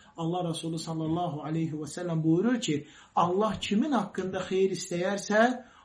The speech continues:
onu dində fəqih edər. Yəni, savadlı eləyər.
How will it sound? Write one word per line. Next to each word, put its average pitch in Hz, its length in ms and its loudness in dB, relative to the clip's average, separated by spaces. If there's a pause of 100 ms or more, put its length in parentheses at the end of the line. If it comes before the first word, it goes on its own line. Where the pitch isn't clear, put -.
(120)
onu 226 300 8
dində 202 320 6
fəqih 165 480 4
edər. - 360 -20 (240)
Yəni, 156 160 -6
savadlı 190 600 4
eləyər. 135 360 -4